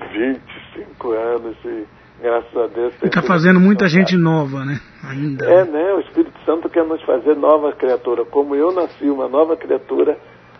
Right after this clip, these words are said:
Speaker 1: ah, um dia, é, foi porque a ação do Espírito Santo agiu em mim, e aí veio essa música, e depois outras, e outras. Depois veio o Homenzinho Torto, né?
Speaker 2: Hum, verdade.
Speaker 1: Então, todo mundo pensa que essa música é de Aline Barros.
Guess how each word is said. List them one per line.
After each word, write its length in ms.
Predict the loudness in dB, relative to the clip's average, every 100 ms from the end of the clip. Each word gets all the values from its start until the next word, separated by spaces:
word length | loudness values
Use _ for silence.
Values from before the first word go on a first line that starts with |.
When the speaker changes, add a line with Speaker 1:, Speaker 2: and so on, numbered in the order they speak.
| -10
Speaker 1:
ah, 200 | -4 -4
um 220 | -4 -8 -12 -12
dia, 260 | 0 0 0 -8 -20 -20 -6
é, 140 | -6
foi 160 | 2 2
porque 220 | 2 2
a 180 | 4 4
ação 280 | 0 -4 -2
do 80 | -4
Espírito 560 | -4 0 0 0 -6 -10 -8
Santo 320 | -4 -2 2
agiu 440 | 0 0 -2 -2
em 100 | -2
mim, 300 | -6 -8 -8 -10 -18 -20 -20 -20 -12
e 140 | -2 0
aí 460 | 0 -2 -4 -8 -10 -6
veio 240 | -2 -2
essa 180 | -2 -4
música, 380 | -4 -6 -6 -6
e 40 |
depois 400 | -8 -4 -4 -2
outras, 320 | 2 2 0 -4
e 100 | -2
outras. 300 | -2 -2 -12 -20 -4
Depois 340 | -2 6 4 6
veio 180 | 4 4
o 60 |
Homenzinho 420 | 2 -2 -8 -10 -6
Torto, 380 | 0 0 0 -6
né? 180 | -4 -6 -10 -20 -20 -20 -8 2
Speaker 2:
Hum, 500 | 4 6 4 -2 -8 -8
verdade. 480 | -4 -2 -2 -4 -6
Speaker 1:
Então, 140 | -10 -14 -16 -2
todo 240 | 2 4 2
mundo 360 | 0 -6 -6
pensa 340 | -4 -4 -4 -4
que 100 | -4
essa 200 | -4 -6
música 580 | -2 -2 -2 -4 -6 -4
é 240 | -2 -2
de 140 | 0 0
Aline 320 | 0 -6 -6
Barros. 480 | -2 -2 -2 -6